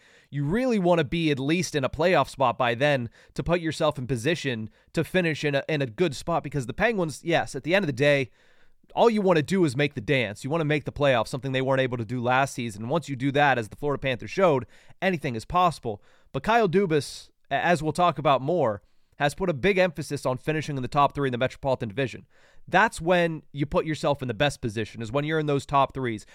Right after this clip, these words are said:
specifically when you're in the top two and you get home ice advantage and you give yourself an opportunity to get home ice advantage throughout the postseason, a-, at certain points, that's, that's important. And I, I know that's a long ways down the road, but you look at what the schedule is coming up,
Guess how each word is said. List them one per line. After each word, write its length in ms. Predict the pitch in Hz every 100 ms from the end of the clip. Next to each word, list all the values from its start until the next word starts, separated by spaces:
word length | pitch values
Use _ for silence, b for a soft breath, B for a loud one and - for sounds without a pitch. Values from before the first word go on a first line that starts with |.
| B -
specifically 600 | - 170 226 226 185 180
when 220 | 165 165
you're 100 | 170
in 80 | 156
the 60 |
top 280 | 147 165 151
two 280 | - 220 185
and 80 | 143
you 40 |
get 140 | 131 143
home 220 | 160 156
ice 160 | 143
advantage 480 | 123 123 156 147 117
and 80 | 127
you 100 | 131
give 180 | 120 151
yourself 360 | 143 143 127
an 80 | 127
opportunity 640 | 120 107 - 190 135 120 b b b -
to 100 | 151
get 140 | 151
home 200 | 147 151
ice 200 | 143 135
advantage 420 | 120 135 135 123
throughout 400 | 139 131 156 180
the 60 | -
postseason, 640 | - 214 - 123 107 107 98 b b b -
a-, 140 | 131
at 180 | 135 -
certain 240 | 165 131
points, 360 | 123 156 139 -
that's, 380 | 151 175 - -
that's 220 | 147 170 160
important. 380 | 131 160 147 135
And 100 | 151
I, 160 | 170
I 100 | 175
know 200 | 175 131
that's 180 | 117 135
a 40 | 156
long 260 | 151 151
ways 220 | 143 143
down 180 | 113 131
the 80 | 120
road, 300 | 127 147 123
but 120 | 117
you 140 | 127 127
look 180 | 151
at 80 | 147
what 120 | 131
the 80 | -
schedule 380 | - 151 135 139
is 160 | 139 -
coming 280 | 127 117
up, 200 | 131 139